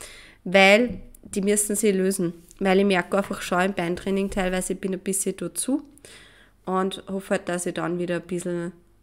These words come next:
mehr geben kann im Training. So, und wenn ich jetzt aber wieder mal zurück zum Prep-Vergleich, wenn ich das jetzt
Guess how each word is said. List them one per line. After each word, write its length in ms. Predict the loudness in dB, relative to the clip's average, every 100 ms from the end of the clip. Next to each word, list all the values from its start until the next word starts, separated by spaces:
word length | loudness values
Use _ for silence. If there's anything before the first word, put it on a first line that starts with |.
| _
mehr 360 | 0 2 2 0
geben 340 | -4 -6 -6
kann 260 | -10 -6 -4
im 140 | -4
Training. 440 | -6 -4 -2 -4 -6 -16 _ _ _ _ _ _ -14
So, 320 | -2 2 2 -2 -18 -20 -10 -4
und 160 | -4 -4
wenn 220 | -2 0
ich 60 | 0
jetzt 140 | -2
aber 280 | -2 -2 -4 -8 -8
wieder 180 | -4 -2
mal 160 | -2
zurück 260 | -4 -6 -4
zum 460 | -2 -2 -4 -6
Prep-Vergleich, 680 | -2 -2 -2 -6 -4 -4 -4
wenn 160 | -2 -2
ich 60 |
das 160 | -2 -4
jetzt 340 | -6 -8 -18